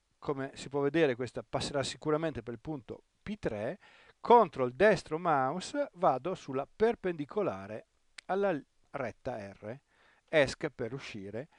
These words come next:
È chiaro che qua avrò una linea in più, quindi seleziono destro sinistro con modalità intercetta la linea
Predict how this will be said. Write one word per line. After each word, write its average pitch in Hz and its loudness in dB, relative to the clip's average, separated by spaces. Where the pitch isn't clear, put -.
È 131 -6
chiaro 196 6
che 147 -4
qua 151 6
avrò 143 8
una 135 -4
linea 170 -2
in 269 -6
più, 240 -4
quindi 131 -4
seleziono 175 4
destro 160 2
sinistro 156 -4
con 156 -2
modalità 139 -2
intercetta 131 -6
la 208 0
linea 175 -6